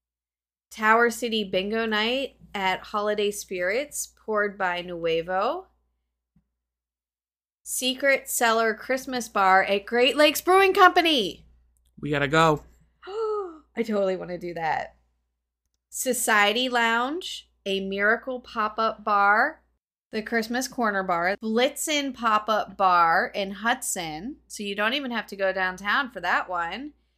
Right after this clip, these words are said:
Speaker 1: In Mentor, there's Roll House,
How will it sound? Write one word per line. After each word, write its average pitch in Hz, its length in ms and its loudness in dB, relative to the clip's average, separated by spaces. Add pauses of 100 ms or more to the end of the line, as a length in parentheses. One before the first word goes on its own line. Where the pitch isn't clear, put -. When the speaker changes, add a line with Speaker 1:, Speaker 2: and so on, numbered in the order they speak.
(220)
Speaker 1:
In 208 200 -4
Mentor, 233 520 -2
there's 190 400 0
Roll 214 440 -2
House, 170 800 -8